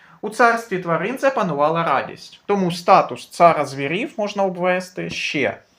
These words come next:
в один такий квадратик. Тобто це підтверджує, що він підтвердив свій статус новий і його прийняли за цара звірів. Орли та яструби наловили курей, вовки та ведмеді нарізали овець, телят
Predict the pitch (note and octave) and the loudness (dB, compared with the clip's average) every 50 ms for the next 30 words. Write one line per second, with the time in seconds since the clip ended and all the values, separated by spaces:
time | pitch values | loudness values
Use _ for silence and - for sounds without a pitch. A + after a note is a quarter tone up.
0 | _ _ _ _ _ _ - B2+ B2+ A#2+ B2+ F3+ A3 A3+ A3 D#3+ - D3 C#3 C3+ | _ _ _ _ _ _ -2 0 0 2 2 0 -2 0 -2 -4 -4 -4 -6 -4
1 | - B2+ C3 - A#2+ A2 G2+ - - - - _ C3 - - C3 - - - - | -4 -4 -2 -2 -2 -2 -4 -4 -6 -14 -14 _ -14 -12 -12 -12 -12 -12 -10 -10
2 | C3+ - B2+ C#3+ F3 F3+ C#4+ C#4+ C4+ C4+ C#4 C4+ - - D#3+ D#3+ D3 D3 D3 - | -10 -8 -4 -4 -4 -4 -6 -6 -6 -6 -6 -6 -8 -10 -10 -12 -10 -12 -14 -8
3 | C#3 D3+ D3 C#3 B2 A#2+ A2+ - - C3 B2+ B2 - - - A2+ A2 G#2+ - F3 | -4 -4 -4 -4 -6 -10 -14 -14 -14 -14 -12 -12 -10 -4 -4 -2 -2 -2 -6 -10
4 | E3+ - - A3 A3+ B3+ C#4+ D#4 - F#3 D#3 C#3 C#3+ C#3 D#3+ E3+ - F#3 F3 F3 | -12 -12 -12 -12 -10 -10 -10 -10 -10 -8 -8 -6 -6 -6 -6 -6 -6 -6 -4 -4
5 | E3+ D3 A2+ G#2+ G#2+ G#2 G#2+ G#2 A#2+ A#2 - - - G#2+ G#2 F2+ - - - _ | -6 -6 -8 -10 -10 -12 -10 -10 -10 -12 -10 -8 -6 -4 -4 -4 -6 -10 -16 _
6 | _ _ _ - A#2+ A#2 B2+ C3+ A#2+ A2+ F#2+ - - _ _ _ _ _ _ _ | _ _ _ -18 -12 -10 -8 -8 -8 -8 -12 -16 -20 _ _ _ _ _ _ _
7 | _ _ _ _ _ _ _ _ _ _ _ - _ _ - _ _ _ - - | _ _ _ _ _ _ _ _ _ _ _ -20 _ _ -20 _ _ _ -20 -20
8 | - - - - _ _ - C4+ C4+ C4+ B3+ A#3+ G#3 F3 F#3+ D#3+ D#3 E3 - - | -20 -20 -20 -20 _ _ 6 6 6 6 6 2 2 2 0 0 2 4 2 2
9 | - - D4 D4 D4 D#4 D4 C#4 C4+ A#3+ G3+ F#3 D#3+ E3 F3+ G#3 A#3+ A#3+ C#4+ C4 | 2 -2 -6 -6 -4 -2 -2 -2 -2 -2 -4 -2 -2 -2 -2 -2 -4 -4 -4 -4
10 | B3+ G3+ F3+ F3 F#3+ F#3 - F3 G#3+ A3+ A3 - A#3 A3+ G3+ F3+ E3+ E3 D3+ D3+ | -2 -2 -4 -4 -6 -8 -4 -2 -2 0 0 -2 -2 -2 0 0 -2 -2 -4 -4
11 | D#3+ G3+ B3 C3+ B2+ F#3 E3 D#3+ D3 D#3+ E3 G3 G3 G#3 A3 A3+ G3+ - A#2+ - | -6 -4 -6 -4 -4 -4 -4 -4 -6 -6 -6 -4 -4 -4 -4 -4 -4 -4 -4 -6
12 | - - - - - G#3+ G#3+ F#3 C3+ B2 - | -6 -10 -16 -8 -6 -4 -2 -2 -4 -6 -8